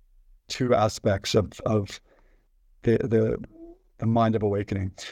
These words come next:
So in any case, I've been working on this translation, and it's supposed to come out, uh, you know, in a year and a half.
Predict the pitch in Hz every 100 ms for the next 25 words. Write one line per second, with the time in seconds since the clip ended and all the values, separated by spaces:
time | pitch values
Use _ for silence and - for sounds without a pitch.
0 | - - 156 175 151 123 104 - 135 139
1 | 147 156 156 139 127 - 127 113 - 120
2 | 117 117 113 110 - 123 117 113 113 113
3 | 107 - - _ _ _ _ _ _ _
4 | _ _ _ _ 143 - 202 175 170 -
5 | 175 180 185 185 - 147 - - 151 139
6 | 131 135 135 135 143 139 - 131 139 131
7 | 117 123 104 110